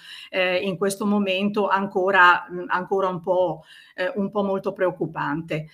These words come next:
Eh, speriamo di poter riprendere al più presto, eh, almeno, mm, a metà febbraio, di poter riprendere, eh, in presenza le, i nostri incontri.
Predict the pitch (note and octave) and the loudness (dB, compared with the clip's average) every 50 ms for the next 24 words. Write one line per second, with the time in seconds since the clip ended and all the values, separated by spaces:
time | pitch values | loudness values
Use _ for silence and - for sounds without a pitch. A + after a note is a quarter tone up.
0 | - - _ - F#3+ F#3 F3+ F3+ - - G#3+ G#3 G#3 F#3+ F3+ F#3+ G3 F#3+ F3+ D#3+ | -20 -20 _ -2 0 0 0 0 -2 -2 0 4 6 6 6 6 4 0 -2 -4
1 | F#3+ - F#3 F3 F3+ G#3 G3 F#3+ F3+ F3 F3+ F3+ F3 - G3 F#3 F#3+ G3 F#3+ F3 | -6 -6 -6 -6 -2 0 0 2 2 0 -2 -4 -4 -2 -2 0 0 -2 -2 -2
2 | F3 E3+ E3 D#3+ D#3 D3+ D#3 - - F3+ F3 F3 - F#3+ - - F#3 F3+ E3+ E3 | -2 -2 -2 -4 -4 -4 -4 -4 -2 -4 -2 -2 -4 -6 -4 -4 -6 -6 -4 -4
3 | E3+ E3+ - - F#3+ F#3 F3+ - - F3 E3+ E3 D#3+ D#3+ D#3+ D#3+ D#3 D#3 - D#3+ | -6 -6 -4 0 2 2 2 2 0 -2 -4 -2 -2 -2 -4 -4 -4 -4 -4 -2
4 | E3+ F3 F3 F#3 F#3+ F#3+ F#3+ F3+ E3 D#3+ D#3+ D#3+ - - - - _ _ _ _ | -2 -2 -2 -4 -4 -4 -4 -4 -2 -2 -4 -4 -6 -8 -14 -20 _ _ _ _
5 | _ _ _ _ _ _ - A#3 F#3 F3 F3 E3+ E3 - F#3+ F#3+ F#3 F3+ - - | _ _ _ _ _ _ -16 -14 -12 -10 -10 -10 -8 -6 -6 -4 -4 2 4 2
6 | F3 - G3 F3+ - F#3+ F3 D#3 C#3+ D3+ E3 E3+ E3+ F3 D#3+ - F#3+ F3+ G3 - | 2 2 0 -4 -4 -2 0 0 0 0 0 0 0 -2 -2 -4 -8 -12 -6 -4
7 | G3 F#3 - F#3+ F#3 F3+ F3+ G3+ G3+ - D#3+ D#3 D#3 D#3+ D#3+ F3 F3 E3+ D#3+ - | -4 -2 0 0 0 2 0 -2 -2 -2 -2 0 0 0 0 0 -2 -2 -2 -2
8 | E3+ E3+ E3 D#3+ D#3 D#3 F#3 F#3 F3 F#3+ F#3+ F#3+ F3+ E3 D#3 D#3 D#3+ D#3+ E3+ E3 | -2 -2 0 -2 -4 -6 -10 -12 -10 -6 -6 -6 -4 -4 -2 -2 -2 -2 -4 -4
9 | E3 E3 D#3+ F3 F3+ F3 D#3 D#3 - - D3 C3+ C#3 - C#3 C3 C3 C#3+ C#3+ C#3+ | -6 -6 -6 -8 -8 -8 -8 -10 -8 -8 -8 -8 -8 -8 -10 -8 -8 -8 -6 -6
10 | C#3+ D3 | -8 -10